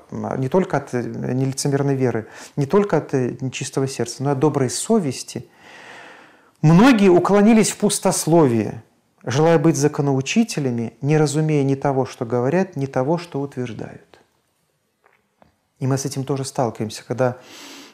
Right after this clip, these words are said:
а, да и не то, что сталкиваемся, мы, в каждом из нас живёт этот соблазн. А, мы можем превратиться в блестящих ораторов, а, очень, а,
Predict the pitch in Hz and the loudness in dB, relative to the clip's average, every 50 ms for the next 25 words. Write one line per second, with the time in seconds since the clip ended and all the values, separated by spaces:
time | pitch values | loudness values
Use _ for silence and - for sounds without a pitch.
0 | _ - 131 135 135 131 131 127 127 120 113 - - - - _ _ _ _ _ | _ -12 -8 -4 -2 0 0 0 0 0 -2 -4 -8 -20 -20 _ _ _ _ _
1 | _ _ _ _ _ 151 123 135 139 123 123 123 127 120 190 196 - - - - | _ _ _ _ _ -6 -2 0 2 2 2 2 2 2 2 0 0 0 -8 -8
2 | - - 151 139 139 - - 117 110 110 - - 117 107 107 113 117 107 - - | -4 -2 -2 -2 -2 -2 -6 -6 -6 -6 -10 -12 -12 -8 -8 -6 -6 -8 -8 -12
3 | 165 - _ 160 151 - - - 147 143 131 120 135 127 123 110 110 139 185 214 | -18 -20 _ -20 -18 -18 -6 -4 -4 -4 -2 -4 -4 -4 -4 -4 0 0 2 2
4 | 196 160 147 156 147 151 139 139 147 143 127 - - - 143 127 120 113 117 107 | 2 0 -2 0 0 0 -2 -2 -4 -6 -6 -10 -6 -4 -4 -4 -4 -6 -10 -10
5 | 110 107 120 123 - _ _ _ _ _ _ _ _ _ _ _ _ _ _ _ | -10 -12 -16 -18 -20 _ _ _ _ _ _ _ _ _ _ _ _ _ _ _
6 | _ _ _ _ _ _ _ _ _ _ _ _ _ _ _ _ _ _ 113 113 | _ _ _ _ _ _ _ _ _ _ _ _ _ _ _ _ _ _ -12 -8
7 | 113 113 107 104 - - 123 135 143 151 147 147 143 135 - _ - 147 139 143 | -6 -6 -6 -6 -6 -2 -2 0 0 0 0 -2 -6 -6 -6 _ -2 0 2 2
8 | 139 135 135 - 175 170 175 - 151 127 117 113 143 143 - - 165 151 147 - | 0 0 -2 -4 -6 -4 -4 -4 -6 -4 -4 -4 -4 -4 -2 0 0 0 0 -2
9 | 156 - - 175 175 175 156 113 - - 110 - 113 110 - - - _ _ _ | -6 -2 -2 0 2 2 2 0 -2 -6 -6 -6 -6 -8 -8 -16 -18 _ _ _
10 | _ _ _ _ _ _ _ _ _ _ _ _ _ _ _ _ _ _ _ _ | _ _ _ _ _ _ _ _ _ _ _ _ _ _ _ _ _ _ _ _
11 | _ _ - 113 113 110 110 107 104 - 131 127 - 151 143 131 - - - 135 | _ _ -10 -4 -2 -2 -2 -2 -2 -4 -4 -2 0 0 0 0 -4 -6 -4 -2
12 | 139 139 135 135 131 | -2 0 0 0 -2